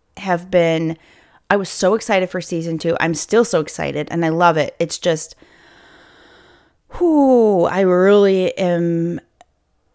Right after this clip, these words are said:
being made aware that I cannot look into this stuff, research this stuff, talk about this stuff, listen to this stuff all the time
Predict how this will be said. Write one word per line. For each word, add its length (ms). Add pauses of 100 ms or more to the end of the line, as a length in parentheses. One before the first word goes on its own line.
(260)
being 300
made 160
aware 420
that 460
I 680
cannot 680 (1000)
look 300
into 160
this 160
stuff, 320
research 400
this 120
stuff, 220
talk 240
about 260
this 100
stuff, 280
listen 280
to 60
this 140
stuff 320
all 200
the 80
time 480